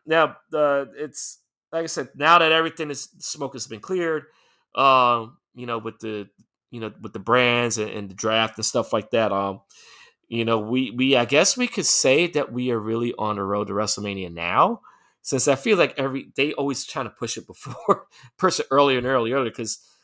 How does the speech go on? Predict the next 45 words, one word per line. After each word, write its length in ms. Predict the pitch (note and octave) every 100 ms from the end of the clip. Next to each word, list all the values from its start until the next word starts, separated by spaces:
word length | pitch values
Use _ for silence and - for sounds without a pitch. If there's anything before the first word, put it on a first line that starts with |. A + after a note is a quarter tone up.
| _ -
you 120 | D#3
know, 80 | G#2+
I 40 |
remember 320 | A#2 A#2+ A#2
when 200 | A2+ A2
it 40 | A2
was 160 | G#2+
used 140 | A2+ -
to 40 | A2
be 40 |
just 180 | A2+ -
be 80 | A#2
the 80 | G#2
Rumble, 300 | D3+ E3 A2
but 140 | G#2
now 400 | A2+ D3 C3 A2 -
Survivor 480 | - A#2 F3+ E3+ C#3
Series, 480 | - A#2+ A2 A2 - _ _ _
a 60 | -
lot 160 | B2 A2+
of 80 |
times 220 | - A#2 A2+
they 60 |
try 160 | G#2+ A#2
to 60 |
push 260 | G2+ A2+ -
that 200 | F3 D#3+
as 320 | A#2 G#2+ -
the, 240 | A2+ G#2 -
as 260 | A#2+ G#2 A2
really 200 | C3+ A#2
the, 220 | G#2+ G#2+ -
kind 220 | - B2
of 60 | G2+
the 80 | G2
start 360 | - B2+ A2+ -
of 200 | G#2+ G2+ - _ _
the 60 | A2+
build 300 | - C3 A2
up 100 | G#2
to, 220 | - G#2+ G2 -
to 120 | A2
that. 400 | A2 G2 G#2 - _ _ - - - -
Um, 540 | G#2 G2+ G2 F#2+ F2+ G2
so, 520 | - A#2 G#2+ A2 B2+